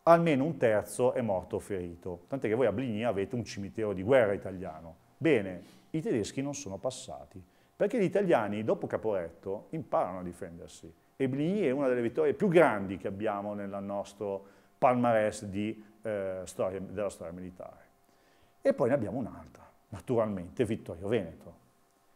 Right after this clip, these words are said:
Grazie a questa battaglia noi chiudiamo in maniera vittoriosa la Prima Guerra Mondiale.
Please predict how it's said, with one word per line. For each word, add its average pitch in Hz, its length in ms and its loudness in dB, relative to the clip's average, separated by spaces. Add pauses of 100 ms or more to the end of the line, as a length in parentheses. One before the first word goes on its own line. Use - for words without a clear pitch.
Grazie 123 380 2
a - 20 -8
questa 113 320 -2
battaglia 117 520 2
noi 110 560 -4
chiudiamo 113 680 6
in 95 80 -6
maniera 107 440 2
vittoriosa 123 1200 4 (1040)
la 123 420 8 (400)
Prima 107 280 0
Guerra 90 260 -2
Mondiale. 92 500 -6